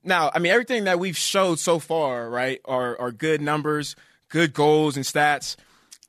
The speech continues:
This right here, these last two listed, man, realistically, Jason, I don't think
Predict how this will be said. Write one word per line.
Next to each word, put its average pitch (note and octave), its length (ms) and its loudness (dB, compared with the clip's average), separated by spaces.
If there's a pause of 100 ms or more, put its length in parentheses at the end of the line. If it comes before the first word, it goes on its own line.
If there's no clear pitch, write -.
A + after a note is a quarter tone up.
(160)
This G4 280 -2
right B3+ 200 4
here, A3+ 160 2
these C4 180 -2
last A3+ 340 2
two G#3 120 -4
listed, F3+ 380 -2
man, C#3+ 500 -4
realistically, G3+ 720 -2
Jason, G3+ 420 -2
I A3 140 -2
don't A3+ 380 -4
think - 440 -6